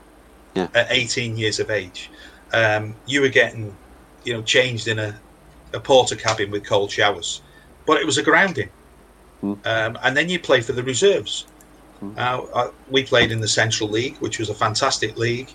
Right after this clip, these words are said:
Speaker 2: against all the other, I would, what is the Premiership now? All them clubs, the Derby Counties of the world and everything, Forest.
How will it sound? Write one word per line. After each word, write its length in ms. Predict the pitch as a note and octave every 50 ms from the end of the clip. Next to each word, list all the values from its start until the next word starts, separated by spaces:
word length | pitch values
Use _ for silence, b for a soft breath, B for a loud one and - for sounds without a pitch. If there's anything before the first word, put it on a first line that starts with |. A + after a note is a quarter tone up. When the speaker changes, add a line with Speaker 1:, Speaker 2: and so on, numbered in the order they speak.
| B B B B B B - -
Speaker 2:
against 320 | - A2+ A#2 A2+ A2+ A2+ A#2
all 180 | C#3 C#3+ D3 C#3
the 120 | C3 A#2+ A#2+
other, 240 | A#2 A2+ A2 G#2 - - - - - - - - - - -
I 100 | A#2 A#2+
would, 200 | A2 G2+ G2+ - - - - - - - - - -
what 180 | - G#2 G#2 G#2
is 140 | G2+ -
the 80 | - G#2
Premiership 540 | - - A2+ G#2+ G#2 G2+ - - A2+ G#2+ -
now? 260 | A2+ A2 A2+ A#2+ - - - - - -
All 160 | - A#2 A#2
them 180 | A2 A2 A2+ A2+
clubs, 520 | - - A#2+ A#2 - - - - - - -
the 80 | - G#2
Derby 320 | - B2+ A#2 A2+ A2 A2+ G#2+
Counties 440 | - B2 A2+ A2+ A2+ A2+ A2+ G#2 A2
of 60 | G#2+
the 60 | G#2
world 320 | G2+ A2 A2+ A2 G#2+ G2+ G#2+
and 100 | G#2 G#2
everything, 380 | G#2+ G#2+ G#2 G#2 - A2+ A2+ A2+
Forest. 500 | - - A#2 A#2 A#2 A2 A2 - -